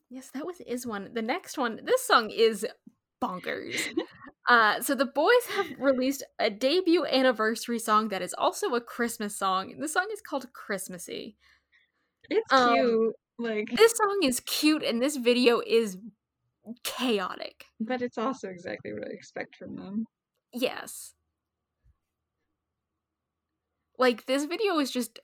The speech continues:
Speaker 1: a meme after meme.
Speaker 2: Yeah. I don't know what's happening. Like, I don't understand
Speaker 1: No.
Speaker 2: what they mean by Christmassy, but okay. <laughs>
Speaker 1: Like, was, was that just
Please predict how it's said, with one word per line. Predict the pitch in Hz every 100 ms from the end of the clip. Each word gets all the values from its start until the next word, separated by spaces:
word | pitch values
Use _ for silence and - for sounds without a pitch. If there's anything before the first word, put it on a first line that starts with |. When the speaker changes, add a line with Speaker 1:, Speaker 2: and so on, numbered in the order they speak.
| _
Speaker 1:
a | 247 226
meme | 208 214 240 247 254 262
after | - 220 214 214 202
meme. | 190 208 196 196 202 247 233 262 _ _ -
Speaker 2:
Yeah. | 220 - - 233 214 _ _ _ _ _ _ _ _ -
I |
don't | 226 220 208 202
know | 190
what's | 170 233
happening. | 180 175 185 165 160 165
Like, | 185 220
I |
don't | 247 214
understand | 190 214 220 - 170
Speaker 1:
No. |
Speaker 2:
what | 165
they | 170
mean | 165 165
by | 151
Christmassy, | 151 170 - 151 - 160 151
but | 156
okay. | 214 233 - 185 226 247 247 285
<laughs> | 294 330 - 392
Speaker 1:
Like, | 247 247 - 480 453 - - - - 247
was, | 254 254 233 - _ _ _ -
was | 254 220
that | 220 208
just | 226 220